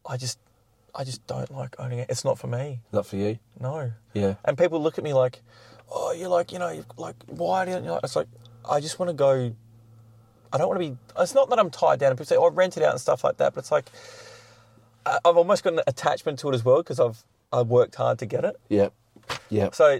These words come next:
Speaker 1: that's, that's the biggest thing that's like a, a storm in my head. So yeah, owning a house and yeah, just, just the whole, like, being raised by a,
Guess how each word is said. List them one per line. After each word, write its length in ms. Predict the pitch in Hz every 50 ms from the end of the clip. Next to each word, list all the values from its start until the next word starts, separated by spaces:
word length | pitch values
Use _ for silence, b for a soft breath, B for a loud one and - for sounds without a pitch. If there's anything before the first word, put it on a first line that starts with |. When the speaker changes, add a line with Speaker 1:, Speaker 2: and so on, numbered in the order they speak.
| _ -
Speaker 1:
that's, 320 | - 165 175 - - - - -
that's 180 | 170 175 175 -
the 80 | 180
biggest 280 | 147 135 160 139 139 -
thing 100 | 160 143
that's 260 | 131 127 127 - - -
like 200 | 110 120 120 -
a, 140 | 117 117 -
a 60 | 117
storm 260 | 113 - - 135 123 117
in 80 | 113
my 180 | 113 117 117 117
head. 160 | 120 113 107
So 100 | - 123
yeah, 260 | 117 117 110 104 107 - _ -
owning 260 | 123 131 135 139 139
a 60 | 131
house 300 | 131 127 120 120 120 -
and 240 | - - 117 113 113
yeah, 180 | 117 120 120
just, 280 | - - 123 123 - - B B B B B B B B B B B B B B B _ _ - - - 190 139
just 240 | - 131 123 - -
the 60 | 135
whole, 760 | - - 143 143 143 143 143 139 135 131 127 123 120 120 117 _ _
like, 220 | - - 120 - -
being 340 | 127 123 123 120 117 -
raised 300 | 120 117 120 123 120 110
by 300 | - 120 120 120 117 - - -
a, 180 | 131 123 117